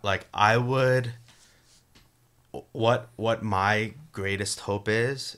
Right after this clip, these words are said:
is that even into adulthood, if my children had a question about God or the things of God, that they would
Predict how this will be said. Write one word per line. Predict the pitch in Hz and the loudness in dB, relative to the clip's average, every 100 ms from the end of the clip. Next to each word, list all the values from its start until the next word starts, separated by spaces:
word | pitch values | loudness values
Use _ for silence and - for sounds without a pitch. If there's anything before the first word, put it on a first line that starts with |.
| _ - | _ -10
is | 92 87 85 - | -6 -6 -6 -8
that | 87 85 82 - _ _ | -8 -8 -10 -14 _ _
even | 101 107 113 107 110 - | -6 -4 -2 -4 -6 -6
into | 101 98 107 | -8 -6 -8
adulthood, | 80 80 78 92 - 147 151 127 - | -10 -8 -4 -4 -4 -2 -2 -4 -10
if | 87 98 | -10 -8
my | 87 82 | -6 -6
children | 78 - 98 101 - 104 104 104 107 - _ _ _ _ _ _ _ | -8 -6 -6 -6 -4 -4 -4 -6 -10 -20 _ _ _ _ _ _ _
had | 107 95 | -4 -4
a | |
question | - - 113 - - 165 190 202 - - - 107 | -8 -4 -2 -2 -2 -2 -2 -6 -10 -20 -16 -10
about | 92 95 87 87 85 - - - _ _ _ _ _ _ _ _ _ _ - 98 | -6 -4 -2 -4 -6 -12 -20 -20 _ _ _ _ _ _ _ _ _ _ -18 -8
God | 92 90 98 135 156 - | -2 0 0 -2 -6 -8
or | 92 | -8
the | 90 | -8
things | 87 98 95 - | -8 -8 -6 -8
of | - 90 87 | -10 -10 -12
God, | - 85 85 110 | -12 -10 -8 -8
that | 90 82 | -10 -8
they | 87 | -8
would | 85 90 85 82 | -6 -6 -6 -8